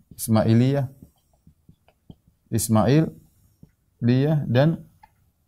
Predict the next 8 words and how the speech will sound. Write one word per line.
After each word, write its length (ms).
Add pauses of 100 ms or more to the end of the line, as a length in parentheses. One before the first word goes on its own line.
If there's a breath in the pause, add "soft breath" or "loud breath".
(1000)
eh, 580 (380)
tadi 320 (420)
Imamiyah 480 (560)
yang 160
memilih 280
siapa? 440 (320 soft breath)
Musa 320
Al-Kazim. 480